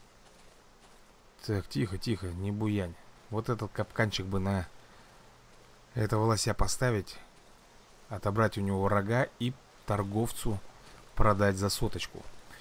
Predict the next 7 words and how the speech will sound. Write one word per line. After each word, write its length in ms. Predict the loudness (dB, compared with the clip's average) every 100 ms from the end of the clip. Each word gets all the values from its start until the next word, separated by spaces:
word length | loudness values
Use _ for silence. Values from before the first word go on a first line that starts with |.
| -20 -20 -20 -10
Четыре 540 | -4 -2 2 4 6
рога, 480 | 8 6 6 4 2 -2 -12 -16 -20 -20 -20 -20
четыре 420 | -14 -10 -2 0 0
сотни. 480 | 2 0 0 -6 -8 -20 -20 -20 -20 -20 -8
А 220 | -4 -2
за 100 | 0
них 300 | 0 -2